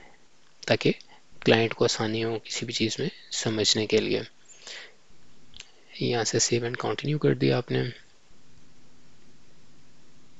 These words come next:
"And get all the information you need from buyer to get started।" यहाँ पे अगर आपको question डालना चाहते हैं अपनी मर्जी से तो वो भी आप एफ़एक्यू ऐड कर सकते हैं। save and continue कर देंगे हम अभी।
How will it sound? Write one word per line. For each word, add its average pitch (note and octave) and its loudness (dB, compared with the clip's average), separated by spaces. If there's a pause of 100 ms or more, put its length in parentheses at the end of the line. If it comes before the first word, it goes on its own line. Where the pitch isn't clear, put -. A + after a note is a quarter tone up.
(760)
"And A#2+ 4
get A#2+ 8
all A#2+ 8
the B2 6
information B2 2
you A#2+ 2
need A#2+ -2
from A#2+ 2
buyer A2+ 6
to A2+ -2
get - 4
started।" - 4 (3000)
यहाँ B2 6
पे A#2+ 4
अगर B2 4
आपको A#2+ 4
question A#2+ 4
डालना A#2+ 6
चाहते - 0
हैं A#2+ -4
अपनी B2+ -4
मर्जी A#2 0
से - 4
तो B2 2
वो A#2 -2
भी A#2 2
आप A2 4
एफ़एक्यू A#2 -2
ऐड A2 2
कर A#2+ -2
सकते - 0
हैं। A2+ -2
save A2 0
and A#2+ -6
continue C3+ 0
कर C3 6
देंगे B2+ 0
हम C#3 0
अभी। B2 0